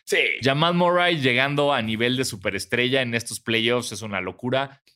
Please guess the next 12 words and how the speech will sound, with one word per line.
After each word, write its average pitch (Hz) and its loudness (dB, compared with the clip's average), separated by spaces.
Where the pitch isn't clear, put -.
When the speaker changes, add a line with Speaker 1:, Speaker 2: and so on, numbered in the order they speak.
Speaker 2:
Yo, 147 4
el 147 0
triple 226 2
de 147 2
Jokic, 151 0
güey, 151 0
yo 156 2
dije, 180 2
"Esto 180 -2
es 156 2
broma, 127 2
güey". 92 -2